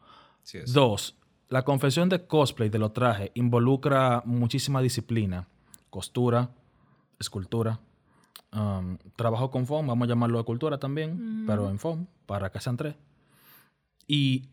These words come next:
Speaker 2: todos y cada una de esas disciplinas que involucran la im-, que involucran la confección de un traje, pintura también, todas son arte.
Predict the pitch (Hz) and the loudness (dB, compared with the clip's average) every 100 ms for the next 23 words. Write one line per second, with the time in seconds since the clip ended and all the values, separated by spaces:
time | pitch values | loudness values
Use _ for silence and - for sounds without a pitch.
0 | _ _ - 175 180 175 175 170 170 160 | _ _ 2 4 4 4 4 4 4 2
1 | 147 160 147 135 151 120 117 117 120 131 | 2 0 -2 -2 0 2 2 2 2 2
2 | 143 135 135 135 - - 127 117 117 147 | 2 2 2 0 -2 0 2 4 4 4
3 | 175 170 131 131 117 - 131 123 120 127 | 2 2 2 2 0 0 0 2 2 0
4 | 107 104 113 110 107 156 147 110 110 107 | -2 -2 0 0 2 4 4 4 2 0
5 | 101 101 127 127 120 127 135 107 - | 2 0 0 0 0 0 -2 -2 -8